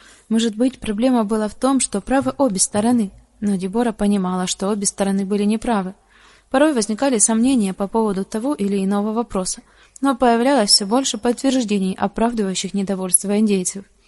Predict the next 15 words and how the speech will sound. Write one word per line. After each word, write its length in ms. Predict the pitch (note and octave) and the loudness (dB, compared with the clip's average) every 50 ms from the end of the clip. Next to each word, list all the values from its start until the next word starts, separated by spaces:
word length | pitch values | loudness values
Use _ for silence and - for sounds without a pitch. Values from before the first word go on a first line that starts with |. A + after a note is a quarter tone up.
| _ - - - - - - - _ _ - - | _ -20 -20 -20 -20 -20 -20 -20 _ _ -6 -2
Если 280 | G3+ G3+ G3 - G#3+ | 0 0 2 2 2
она 260 | G#3+ G#3+ A3 G#3+ G#3 | 2 4 4 2 2
встанет 460 | G3 - - - G#3+ G#3 G3+ G3+ G3 - | 0 2 2 2 2 2 0 -2 -2 -2
перед 260 | - A3 G#3+ G#3+ G#3+ | -2 -2 0 0 0
выбором, 460 | A3+ C#4 D4+ B3 A3+ G3+ G3 F#3+ G3 - - - - - _ | 0 -2 0 0 -2 -2 -4 -4 -6 -10 -16 -20 -20 -10 _
то 120 | - D#4+ | 0 0
уже 180 | E4 D#4 D#4+ E4+ | 2 4 4 4
не 100 | D#4+ D#4 | 4 4
будет 300 | C#4 D#4+ D#4 G#3 F#3+ - | 4 2 2 2 0 -2
разрываться 540 | F#3+ F#3+ F#3+ G3 G3+ G3+ G3 G3 F#3+ - G3 | -2 -2 -2 0 0 2 2 4 4 2 2
между 240 | F#3 F#3+ F#3 F#3+ F#3+ | 0 -2 -2 -4 -6
двумя 320 | F3+ F#3+ G3+ G3 G3 F#3+ | -4 -2 -2 0 -2 -2
сторонами, 600 | - - - G#3+ G#3+ G#3 G3 F#3+ F#3 F#3 F#3+ - _ _ _ _ _ - | -4 -4 -2 0 2 2 2 0 -2 -4 -6 -8 _ _ _ _ _ -6
а 120 | A3 G#3+ | -6 -4
пойдет 420 | G#3 - A3+ G#3 A#3 C4+ C#4+ - | -2 -2 0 2 2 0 0 -2